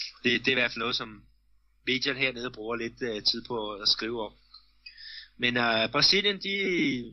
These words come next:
jeg skal lige sige, at, at der er, øh, ti lande med, øh, ved den her sydamerikanske V M-kval. Og først er de delt op i to grupper af, af fem, og de spiller så alle mod alle, og så de tre bedste, de går videre til sådan et, øh, finale,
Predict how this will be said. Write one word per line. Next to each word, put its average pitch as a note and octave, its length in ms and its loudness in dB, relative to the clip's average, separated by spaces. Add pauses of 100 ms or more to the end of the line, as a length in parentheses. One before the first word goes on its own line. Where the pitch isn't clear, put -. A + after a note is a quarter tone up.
(200)
jeg C3+ 60 -4
skal C#3 100 0
lige E3+ 140 4
sige, E3+ 320 6
at, D3 60 0 (720)
at B2 140 -2
der C3+ 80 2
er, D3 180 2 (260)
øh, A#2+ 260 -4
ti - 220 0
lande D3 240 2
med, C#3 220 -4 (320)
øh, B2+ 220 -4
ved B2 80 -4
den C#3 180 2
her B2+ 300 0
sydamerikanske C3 680 0
V C3 220 2
M-kval. B2+ 280 0 (560)
Og A#2 360 0
først C3+ 220 4
er D3+ 80 2
de C#3+ 140 0
delt B2 260 2
op B2+ 220 2
i A2 260 0 (140)
to C#3+ 100 -2
grupper C3 340 2
af, G#2 380 2 (460)
af - 80 -6
fem, F#3+ 220 2 (520)
og B2+ 80 -6
de - 80 0
spiller E3+ 200 2
så E3+ 120 4
alle D3 160 4
mod D#3+ 140 -2
alle, C3 260 -2
og B2+ 80 -10
så D3 100 0
de C#3+ 80 -6
tre D#3 240 0
bedste, C#3+ 300 0
de - 100 -10
går D#3 160 -6
videre C#3 220 -2
til B2+ 400 0
sådan B2+ 300 0
et, A#2 140 -8
øh, A2 160 2
finale, B2 500 2